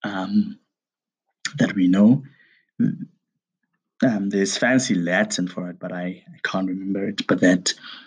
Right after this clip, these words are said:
it's basically like, there's no crime without a law, there's no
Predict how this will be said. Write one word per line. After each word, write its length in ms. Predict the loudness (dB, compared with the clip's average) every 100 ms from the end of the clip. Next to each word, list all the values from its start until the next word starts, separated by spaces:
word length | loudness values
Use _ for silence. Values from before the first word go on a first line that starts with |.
| _
it's 160 | 0 2
basically 380 | 4 4 2 2
like, 320 | 0 -2 -10 2
there's 260 | 4 6
no 240 | 8 6 6
crime 300 | 2 0 2
without 300 | 2 4 4
a 40 |
law, 460 | 6 8 8 6 4 -4 -20 -2 4
there's 220 | 6 8
no 460 | 8 8 6 4